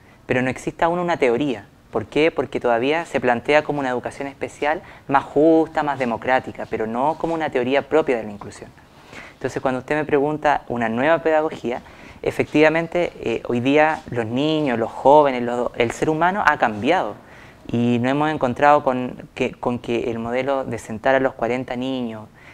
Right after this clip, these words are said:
de educar una clase para todos por igual, no está dando los resultados y el profesor dice, "Chuta, ¿qué hago yo ahora?", ¿no? Entonces, en ese sentido,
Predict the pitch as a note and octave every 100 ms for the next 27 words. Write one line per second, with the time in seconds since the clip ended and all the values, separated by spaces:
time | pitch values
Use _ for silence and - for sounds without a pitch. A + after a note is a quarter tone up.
0 | - - A2 A2 A2 A2 B2+ B2+ - B2+
1 | B2+ C3 B2+ - A#2 A2 A2 B2+ C3+ -
2 | B2+ B2+ C#3 D3 - B2 B2+ - D3+ E3+
3 | E3+ D#3 C#3 C3+ - G#2 C#3+ D#3 B2 A2+
4 | A#2+ - - D3+ C3+ C#3+ A#2+ - D3 G#2
5 | - - D3 D3 B2+ D3+ D#3+ D#3 A2+ -
6 | - B2 E3 - - - - - A#2+ C#3
7 | C3 C3+ D3 E3 - E3+ F#3+